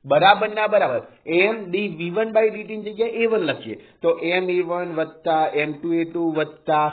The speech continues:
so also એમ એન એ એન થશે ને? દોસ્તો, અહીંયા તમે જુઓ, હું એ ને કરતા બનાવું તો આ એમ ક્યાં આવી જાય?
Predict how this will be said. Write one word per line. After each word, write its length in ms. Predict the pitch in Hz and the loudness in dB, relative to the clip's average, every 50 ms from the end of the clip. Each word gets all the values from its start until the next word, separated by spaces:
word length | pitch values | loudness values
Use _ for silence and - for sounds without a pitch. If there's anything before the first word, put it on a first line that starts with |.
| - - | -4 -4
so 40 | |
also 440 | 151 147 151 147 143 143 143 160 160 - | 0 0 0 0 -2 -4 -6 -6 -4 -4
એમ 220 | 131 135 135 139 | -4 -4 -2 -4
એન 140 | 139 139 139 | -4 -4 -4
એ 120 | 135 135 | -4 -4
એન 140 | 135 135 139 - _ _ _ _ _ _ - | -6 -8 -10 -16 _ _ _ _ _ _ 0
થશે 260 | 160 160 - 294 311 | 0 2 4 2 2
ને? 120 | 294 247 - - - _ _ _ _ _ _ _ _ _ - | 2 0 -2 -6 -16 _ _ _ _ _ _ _ _ _ -2
દોસ્તો, 420 | 170 196 226 233 233 - - 285 | 2 4 4 4 2 2 4 6
અહીંયા 400 | 302 - - 214 214 220 233 262 | 6 6 6 4 2 4 2 0
તમે 260 | 269 - 262 254 254 247 | 0 0 0 2 2 2
જુઓ, 220 | 202 226 240 247 | 2 2 2 4
હું 200 | 233 240 254 - - - | 4 2 0 -2 -2 0
એ 220 | 180 175 180 180 185 | 2 4 6 6 6
ને 120 | 208 220 | 4 4
કરતા 600 | 214 - - 156 143 139 135 - - 170 165 175 | 2 4 4 4 4 4 4 2 6 6 8 8
બનાવું 560 | 170 165 160 160 160 160 160 160 165 165 156 | 8 6 6 6 6 6 4 4 4 2 -2
તો 80 | - 175 | -2 -2
આ 260 | 175 170 - 147 147 | -2 0 0 0 2
એમ 200 | 151 151 147 151 | 2 2 0 -2
ક્યાં 260 | 147 147 156 160 160 | -4 -6 -4 -4 -2
આવી 120 | 156 156 147 | -2 -2 -2
જાય? 580 | 139 135 143 143 143 139 139 139 139 139 139 | -2 0 0 2 2 2 0 0 0 -2 -4